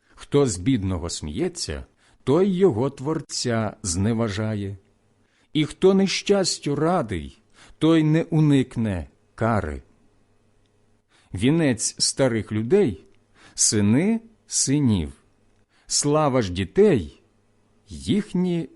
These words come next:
батьки. Не личить дурневі наказуюча мова, тим менше князеві уста брехливі. Гостинець —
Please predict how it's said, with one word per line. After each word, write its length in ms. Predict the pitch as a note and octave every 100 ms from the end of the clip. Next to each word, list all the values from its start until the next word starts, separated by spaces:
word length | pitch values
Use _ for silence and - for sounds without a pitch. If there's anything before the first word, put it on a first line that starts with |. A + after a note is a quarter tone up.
| _
батьки. 680 | E2+ D#2 G#2 - - E2+ C#2+ - _ _ _ _ _ _ _ _ _ _ _ _ _ _ _ _ _ _ _ _ _
Не 220 | G2 C#3
личить 640 | E3 G3+ A#3+ - A3 - -
дурневі 840 | B2 C3 A3+ G3 B2+ F#2 E2 C#2 - _ _ _ -
наказуюча 1200 | G2+ A#2+ E3 G#3 G3+ G3 F#3+ F#3 - F3 E3+ - _
мова, 580 | B2+ C3 A#2+ D2+ C#2 C2+ _ _ _ _ _ _ _
тим 200 | - D#3+
менше 800 | F3+ F3+ G3+ F3+ C#3 - B2 G2 - -
князеві 800 | F2 C3 G#3 D3+ G#2 E2+ D2+ - _ _ _
уста 760 | C#3 D3 - - D#3 D3+ C#3 -
брехливі. 800 | A3+ - C3 - B2+ A2+ E2 D2 C#2 _ _ _ _ _ _ _ _ _ _ _ _
Гостинець — 920 | - F2 C3 - A3+ A3+ C3 - -